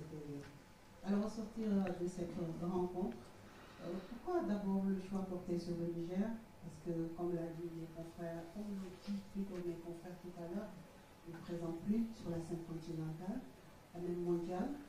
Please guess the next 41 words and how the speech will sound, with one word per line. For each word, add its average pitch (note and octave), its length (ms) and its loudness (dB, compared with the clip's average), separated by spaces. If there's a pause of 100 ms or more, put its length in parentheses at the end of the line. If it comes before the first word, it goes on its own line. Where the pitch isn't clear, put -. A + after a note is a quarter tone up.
(120)
Pourquoi G#3 240 -2
le F#3+ 80 4
choix F#3 240 2
porté F#3 320 4
sur F3 240 0
le F3+ 80 2
Niger ? F#3+ 480 2 (400)
Et F3+ 80 0
surtout A3 480 2
les F#3 160 4
enseignements F#3+ 480 2
que F3+ 80 -2
vous E3+ 160 4
avez F3 240 0
tirés F3+ 320 -2
de - 240 -2
ce F#3 160 -2
match, F#3 400 0 (640)
le F3+ 80 4
Sénégal, F3+ 640 2 (400)
qui F3 80 0
a E3+ 160 2
tenu F3+ 400 4
bon E3+ 240 2 (160)
et F3 80 -2
qui G3 80 -2
a E3+ 160 0
inscrit G3+ 400 -4 (160)
le F3 160 0
but C#4 240 0 (480)
lors F3 240 -2
des D#3+ 240 2
ultimes G3+ 480 4
minutes F#3 400 -2
de E3+ 240 0
jeu, G#3+ 320 2 (320)
les E3 80 -4
enseignements F#3 640 -2 (160)
peut-être G3 320 4
qui G3 80 0
vont F3+ 160 0